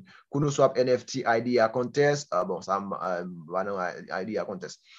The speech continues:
Ok, Kuno Swap new, uh, A M A series. Ok, nèg yo pral fè A M A, sa vle di, um, ou pou nou ka poze kesyon bay sa ou.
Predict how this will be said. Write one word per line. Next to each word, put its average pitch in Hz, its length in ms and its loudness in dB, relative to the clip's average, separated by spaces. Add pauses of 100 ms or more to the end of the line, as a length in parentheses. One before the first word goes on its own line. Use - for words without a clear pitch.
(120)
Ok, 120 240 -2
Kuno 156 240 2
Swap 143 320 8
new, 139 400 2
uh, 123 240 8
A 123 240 4
M 127 80 2
A 123 80 4
series. 147 400 0
Ok, 117 240 -2
nèg 117 160 2
yo 120 80 6
pral 127 160 6
fè 117 80 4
A 120 160 2
M 131 80 0
A, 139 80 2
sa 120 160 6
vle 117 80 4
di, 110 160 -6
um, 110 320 2 (960)
ou 117 320 0
pou 131 160 -4
nou 123 80 -2
ka 117 100 8
poze 117 300 2
kesyon 117 320 0
bay 110 160 4
sa 107 160 6
ou. 127 160 6